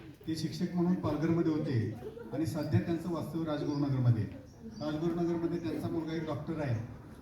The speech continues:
आणि पुणे जिल्ह्यातल्या खेड तालुक्यामधले हे राजगुरुनगर, अ, जे शहर आहे, या शहरामध्ये हायवेला त्यांचा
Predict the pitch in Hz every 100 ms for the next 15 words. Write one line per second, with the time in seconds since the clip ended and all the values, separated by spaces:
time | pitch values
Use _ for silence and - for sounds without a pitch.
0 | - - - - - - - - 151 165
1 | 175 147 - - - - - - - -
2 | - - - - - - - - - -
3 | 185 202 151 - - - 127 160 170 175
4 | 185 - 175 190 185 165 165 160 165 160
5 | 165 156 160 165 165 160 156 180 - -
6 | - - - 135 131 123 123 - - -
7 | - - - - - - 160 160 185 202
8 | 156 110 92 - - - - 151 180 -
9 | 165 165 175 165 165 185 131 147 151 170
10 | 165 123 - 156 147 156 123 107